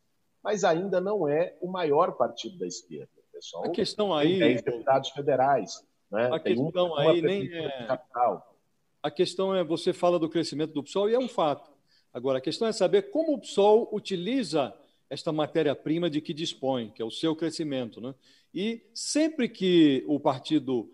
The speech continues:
Speaker 2: analisa a conjuntura, ele pende para o Lula, ele pende para o P T. Por isso eu digo que o partido tem uma posição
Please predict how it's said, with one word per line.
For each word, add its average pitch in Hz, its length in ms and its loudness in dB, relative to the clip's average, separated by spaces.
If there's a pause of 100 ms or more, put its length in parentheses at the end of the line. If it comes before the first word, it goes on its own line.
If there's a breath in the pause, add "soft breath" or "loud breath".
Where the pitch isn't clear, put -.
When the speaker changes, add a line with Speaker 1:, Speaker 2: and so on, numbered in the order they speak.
Speaker 2:
analisa 143 580 -4
a - 40 -2
conjuntura, 131 760 -2 (280 loud breath)
ele 196 160 -4
pende 202 840 2 (200)
para 156 160 2
o 160 60 2
Lula, 151 360 4
ele 135 140 -2
pende 185 640 0
para 147 180 0
o 143 60 2
P 143 160 -4
T. 127 160 -4
Por 151 180 -2
isso 208 200 -2
eu 214 40 0
digo 185 400 -4 (240 loud breath)
que - 80 -6
o 156 60 -4
partido 156 340 0
tem 165 120 -2
uma 165 120 0
posição 160 460 -4